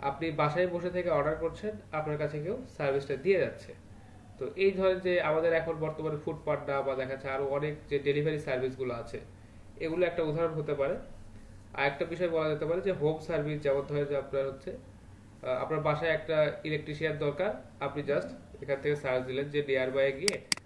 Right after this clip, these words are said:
এখান থেকে তো আমরা restaurant সার্চ করলাম, আমরা সার্চ করলাম হচ্ছে electrician, দেখেন electrician।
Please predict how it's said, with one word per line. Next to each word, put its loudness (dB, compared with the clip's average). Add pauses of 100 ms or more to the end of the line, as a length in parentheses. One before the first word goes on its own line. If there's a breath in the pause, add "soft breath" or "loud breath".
(200)
এখান -4
থেকে 0
তো 0
আমরা 2
restaurant 4
সার্চ 0
করলাম, 0
আমরা 0
সার্চ 2
করলাম 2
হচ্ছে -2
electrician, -2 (3000)
দেখেন -4
electrician। -4